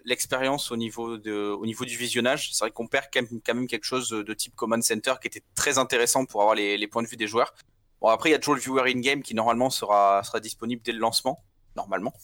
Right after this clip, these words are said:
Mais, euh, ouais, il y a quelques features qui vont manquer. Après, bon, bah, si, s'il y avait plus d'argent, euh, proposé par YouTube, si, euh, il y avait, euh, vraiment un truc, euh, qui allait pas et que Blizzard, euh,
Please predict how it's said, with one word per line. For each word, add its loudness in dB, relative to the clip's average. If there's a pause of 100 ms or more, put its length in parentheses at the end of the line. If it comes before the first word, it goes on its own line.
(680)
Mais, 4
euh, 4
ouais, 2
il 4
y 4
a 2
quelques -2
features -2
qui -16
vont -6
manquer. 2 (400)
Après, 2
bon, -2
bah, 4
si, -6
s'il 0
y 2
avait 2
plus -10
d'argent, 0
euh, 2
proposé -6
par 0
YouTube, -6
si, 0
euh, 4
il 0
y 2
avait, 2
euh, 6
vraiment 4
un 2
truc, -8
euh, -2
qui -4
allait 2
pas 4
et -2
que -4
Blizzard, 0
euh, 0